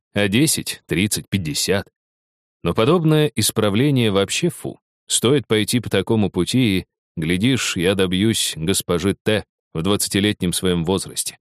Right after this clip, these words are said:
Она возьмет и женит меня на себе, а потом будет в силу склочного и властного своего характера пить из меня кровь, судьбу мне калечить.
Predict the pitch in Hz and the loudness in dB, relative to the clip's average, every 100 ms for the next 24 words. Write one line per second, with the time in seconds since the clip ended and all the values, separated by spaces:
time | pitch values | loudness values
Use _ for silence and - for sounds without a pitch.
0 | _ _ - 98 147 170 127 165 170 - | _ _ -2 0 2 2 2 2 0 -4
1 | _ 85 101 120 139 117 98 98 98 92 | _ -2 2 2 2 0 0 2 2 0
2 | - 85 113 101 85 - 120 90 123 104 | -2 0 0 0 -2 0 0 0 0 -2
3 | - - 120 107 - - 113 - 104 95 | -2 -2 0 0 -2 -2 -2 -2 -2 0
4 | 95 87 98 90 95 87 90 85 85 85 | 0 2 0 0 -2 -2 0 0 0 -2
5 | 87 107 - 90 - _ _ - 117 107 | -2 -2 -2 -2 -2 _ _ 0 0 2
6 | 92 95 98 92 - 95 98 - _ - | 0 2 2 0 0 0 -2 -6 _ -4
7 | 113 90 92 98 82 - 80 78 - - | -2 0 0 0 0 -2 -2 -4 -8 -12